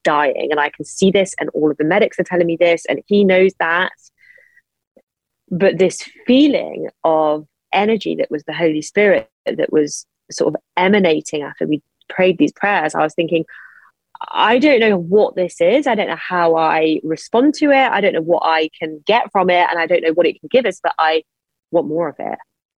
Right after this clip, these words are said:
This was amazing. I, I, I need it." It's, it's the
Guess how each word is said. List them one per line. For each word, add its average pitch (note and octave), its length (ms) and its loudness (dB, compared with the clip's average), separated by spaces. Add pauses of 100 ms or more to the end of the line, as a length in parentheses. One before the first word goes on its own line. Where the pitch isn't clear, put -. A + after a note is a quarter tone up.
(160)
This D#3+ 200 0
was E3+ 180 0
amazing. D#3 680 0
I, A#2 240 -2
I, - 100 -4 (200)
I E3+ 100 -2
need E3 340 2
it." - 220 0 (240)
It's, - 220 0
it's - 220 2
the F#3+ 160 2